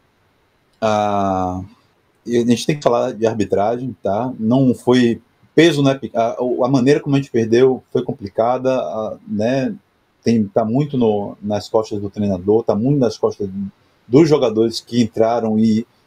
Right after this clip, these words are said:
se esperavam um desempenho melhor, e aí, na minha opinião, sobretudo, Iago Felipe, Caio Roque, acho que fizeram, ah, assim, entraram muito abaixo do que se espera, né? O que se esperava que ele fo-, fosse feito deles.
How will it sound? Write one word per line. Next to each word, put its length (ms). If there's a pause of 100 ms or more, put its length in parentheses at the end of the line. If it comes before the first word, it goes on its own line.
(160)
se 180
esperavam 480
um 60
desempenho 540
melhor, 540
e 140
aí, 180
na 120
minha 140
opinião, 320 (160)
sobretudo, 680
Iago 240
Felipe, 680 (580)
Caio 260
Roque, 600 (100)
acho 240
que 80
fizeram, 500 (520)
ah, 680 (140)
assim, 360 (240)
entraram 280
muito 220
abaixo 460
do 120
que 120
se 140
espera, 500 (460)
né? 300
O 80
que 80
se 60
esperava 380
que 60
ele 100
fo-, 280 (280)
fosse 280
feito 280
deles. 460